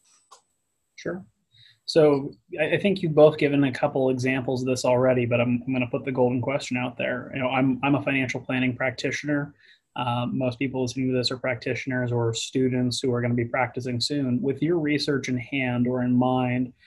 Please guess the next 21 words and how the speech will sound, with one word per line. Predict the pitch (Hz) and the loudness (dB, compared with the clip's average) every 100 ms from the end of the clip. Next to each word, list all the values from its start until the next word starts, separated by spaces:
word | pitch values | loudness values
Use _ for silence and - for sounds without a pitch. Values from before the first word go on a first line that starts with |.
| _ _ | _ _
what's | - 165 170 | 4 4 4
the | 160 | -2
big | 151 139 | 0 0
takeaway? | - 131 123 131 143 | -2 -4 -2 -2 -2
What | 143 147 147 | 0 2 4
can | 156 | 6
I | 143 | 6
do | 139 | 6
with | 135 131 | 4 4
my | 135 | 2
clients | 127 139 135 131 123 | 0 0 0 -2 -4
today, | - 131 123 123 123 120 | -6 0 6 8 6 6
knowing | 120 123 123 | 6 8 6
what | 120 120 | 4 4
we | 127 | 4
know | 120 120 | 4 4
now | 117 117 | 4 2
because | 120 120 127 | 0 -2 -4
of | 127 | -4
this | - - | -6 -6
research? | - - - - | -4 -6 -6 -12